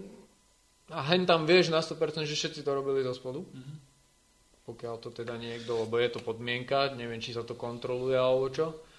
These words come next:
Speaker 1: A sú krásne tie cesty.
Speaker 2: Hm. No, to, to viem, všetko.
Speaker 1: To je
Speaker 2: Recenzie hovoria, že je to super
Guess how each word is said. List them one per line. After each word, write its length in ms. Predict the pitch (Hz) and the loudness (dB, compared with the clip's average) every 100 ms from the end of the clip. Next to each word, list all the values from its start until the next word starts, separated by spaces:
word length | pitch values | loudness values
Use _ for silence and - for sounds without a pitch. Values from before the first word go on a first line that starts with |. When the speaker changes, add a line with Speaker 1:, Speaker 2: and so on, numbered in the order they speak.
| - - - - - - - - | -20 -20 -20 -20 -20 -20 -20 -2
Speaker 1:
A 160 | 110 113 113 113 113 123 | 2 4 4 4 4 2
sú 520 | - - - 127 123 | -2 -6 -8 -8 -2
krásne 480 | 131 135 - 143 117 | 4 4 4 -2 -6
tie 160 | 113 | -8
cesty. 240 | 113 - 131 | -12 -14 -18
Speaker 2:
Hm. 420 | 110 135 151 151 156 | -16 -14 -14 -14 -8
No, 240 | 175 147 | -8 -8
to, 240 | - 180 196 | -8 -10 -8
to 220 | 202 196 | -4 -2
viem, 320 | 190 135 123 | -2 -4 -12
všetko. 440 | - 165 160 - 147 | -10 -8 -8 -6 -6
Speaker 1:
To 180 | 139 131 | -4 -4
je 220 | 113 110 110 110 110 - - | -4 -6 -8 -10 -14 -16 -6
Speaker 2:
Recenzie 720 | 147 160 156 151 147 143 131 | -4 -4 -4 -6 -4 -4 -2
hovoria, 480 | 135 135 135 131 127 | -2 -2 -2 -2 -4
že 160 | 131 | -6
je 60 | 123 | -8
to 100 | 127 | -10
super 320 | - 135 | -12 -10